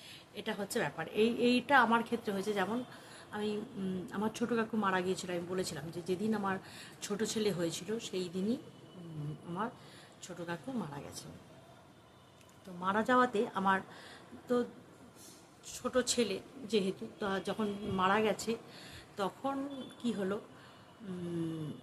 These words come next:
আমি ভাবলাম যে আমার হাজব্যান্ড, আহ, আসবে। বিকেলবেলা যখন আমার জ্ঞান এসছে, আমি যখন সুস্থ, তখন আমি ভাবছি যে এবার আমার হাজব্যান্ড আমাকে হয়তো দেখতে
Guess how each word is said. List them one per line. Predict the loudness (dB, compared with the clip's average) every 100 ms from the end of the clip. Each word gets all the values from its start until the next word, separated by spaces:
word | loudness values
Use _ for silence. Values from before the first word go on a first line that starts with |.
| -18 -20 -20 -20 -10
আমি | -4 -2
ভাবলাম | 2 4 4 2
যে | 0 0
আমার | 2 2
হাজব্যান্ড, | 2 0 0 -4 -4
আহ, | -8 -8 -6 -4 -4 -4 -6 -12 -16 -16 -8 0
আসবে। | 0 0 -4 -4
বিকেলবেলা | 0 2 4 4
যখন | 4 2 0
আমার | 0 0
জ্ঞান | 2 0 0
এসছে, | 0 0
আমি | 0 -2
যখন | -4 -4
সুস্থ, | -4 -6 -6 -8 -10 -10 -18 -18 -12
তখন | -10 -6 -2
আমি | -2 -2
ভাবছি | -2 -2 -4
যে | -4 -2
এবার | 0
আমার | -2 -2
হাজব্যান্ড | -2 -2 -2 -2
আমাকে | -2 -2 -4 -4
হয়তো | -2 -2 -2
দেখতে | -4 -8 -10